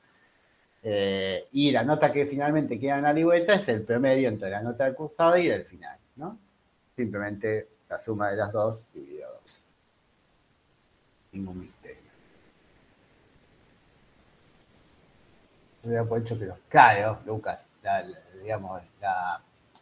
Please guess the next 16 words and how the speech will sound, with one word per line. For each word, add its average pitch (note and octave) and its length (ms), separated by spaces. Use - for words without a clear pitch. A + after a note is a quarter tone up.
los A2 140
videos D#3 380
de C#3 120
la A#2+ 440
teórica D3 460
que G#2+ 100
van C3 140
a A#2 60
estar C3 200
linkeados B2 420
y - 40
que - 60
están B2 240
linkeados B2 460
todos B2 340
al, F#2+ 220